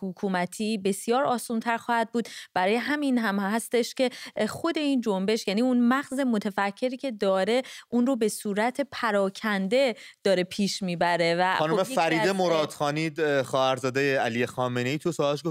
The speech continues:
Speaker 2: این یکی از استثنایی ترین
Speaker 1: بله.
Speaker 2: انقلابات
Speaker 1: بله.
Speaker 2: در تاریخ بشریته و خیلی خوب هم داره، اه، پیش میره. فراز و فرود داره، ولی خوب داره پیش میره. خانم آیلار از تهران رو خط برنامه است. آیلار جان، درود بر تو، صحبتاتو می‌شنویم.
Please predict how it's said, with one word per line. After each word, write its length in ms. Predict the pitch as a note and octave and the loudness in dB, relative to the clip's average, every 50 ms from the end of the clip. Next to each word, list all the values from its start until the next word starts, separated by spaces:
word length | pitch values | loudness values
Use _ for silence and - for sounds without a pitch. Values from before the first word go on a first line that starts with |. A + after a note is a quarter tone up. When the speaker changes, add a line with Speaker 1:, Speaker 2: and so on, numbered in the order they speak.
| D#3+ - | -6 -6
Speaker 2:
این 120 | E3+ D#3+ | -6 -6
یکی 200 | E3 D#3 - - | -6 -6 -4 -2
از 160 | E3 D3+ C3+ _ - | -2 -2 -4 _ -8
استثنایی 960 | D3 - - - - - D#3+ C3+ - - - D3 C#3 C3+ C#3+ - - D#3 | -8 -8 -10 -10 -8 -6 -6 -6 -8 -8 -6 -4 -2 -2 -2 -2 -4 -6
ترین 420 | C#3 - A#3+ A#3 A3+ - D#3+ F3 F3+ | -4 -2 0 0 2 2 0 0 -2
Speaker 1:
بله. 60 | - | -2
Speaker 2:
انقلابات 1000 | - D3 C#3+ C#3+ C#3 C#3 C#3 C3+ C3+ C3+ C3 B2+ C3 C#3 C#3+ C#3+ C#3+ C#3 - - - - | -4 -4 -2 -2 0 0 2 2 2 2 2 2 2 2 0 0 0 -4 -8 -14 -8 -4
Speaker 1:
بله. 140 | D#3 C#3+ C#3 | -2 -2 -2
Speaker 2:
در 80 | C3 A#2+ - - - | -2 -6 -8 -6 -4
تاریخ 300 | C3+ B2+ B2+ C3+ - D#3+ | -2 -2 -2 -4 -4 -4
بشریته 840 | C#3+ C3+ B2+ A2+ - - A#2+ A#2 A#2+ A#2 B2 C3+ C#3 - - D3+ | -2 -2 -4 -4 -2 -2 -2 -2 -2 -2 -2 -2 -2 -2 -2 -2
و 120 | C#3 C3 A#2+ | 0 -2 -2
خیلی 200 | - - C3+ C3 | -2 -4 -8 -8
خوب 240 | - - - C#3 - - | -8 -12 -14 -12 -8 -8
هم 140 | B2+ C3 C3 | -8 -4 -2
داره، 260 | A#2+ A2+ A#2+ A#2+ A#2+ - _ _ _ _ _ _ _ - | -2 0 0 -2 -2 -6 _ _ _ _ _ _ _ -6
اه، 140 | - C#3 C3 | -4 -4 -4
پیش 480 | B2+ _ - - D#3+ D#3 C#3 - - | -4 _ -6 -2 -2 -2 -2 -2 -4
میره. 260 | C3+ A#2 G#2 G#2+ G2+ F#2+ G#2 G2+ - - A2+ | -4 -2 -2 0 -2 -2 -4 -10 -12 -12 -6
فراز 300 | - - D#3 D#3 D#3+ D3 | -2 0 2 2 2 2
و 40 | E3 | 0
فرود 380 | D#3 - F3+ F3+ F#3+ G3+ F#3+ - | 0 0 0 2 2 2 2 4
داره، 260 | F#3+ E3 D3 B2+ A#2 | 4 4 4 4 4
ولی 180 | A#2+ C3+ C#3+ | 2 2 0
خوب 200 | C3+ C3 E3 E3+ | 0 -2 -4 -2
داره 200 | - D#3+ C#3 B2+ | 0 0 0 0
پیش 300 | A#2+ - - - - - | 0 -2 -4 -8 -6 -6
میره. 220 | A#2+ A2 A2 - - - - - - - | -6 -2 -2 -2 -2 -4 -10 -20 -8 -4
خانم 240 | - F3+ F3 F3+ | 0 2 2 2
آیلار 440 | G3+ G3+ E3+ E3+ F3 F#3 F3+ A3+ C4+ | 2 4 4 4 6 6 6 6 6
از 160 | C4 A3 - | 4 4 2
تهران 280 | - F#3 D#3 C#3 D3+ D#3 | 4 4 4 4 4 2
رو 60 | C#3+ | 2
خط 280 | C3+ - D3 C3+ - - | 0 0 0 0 2 2
برنامه 360 | D3 C3+ B2+ B2+ C3 B2+ C#3 | 2 4 4 4 2 2 2
است. 100 | D#3 D#3+ | 2 2
آیلار 260 | D3 E3+ F3+ F#3+ G3+ | 2 2 4 4 2
جان، 200 | F3 G3 G#3+ G#3 | 2 2 0 2
درود 240 | G3 G3 G3+ A3+ F#3+ | 2 0 0 0 2
بر 180 | A3+ G#3+ F#3 D#3 | 2 2 2 2
تو، 120 | - D3 | 0 -2
صحبتاتو 420 | - D#3 C#3+ C3 B2 - C3 - | 0 2 2 0 0 -2 -4 -8
می‌شنویم. 400 | B2 A2+ - - - - - _ | -8 -8 -8 -10 -12 -12 -14 _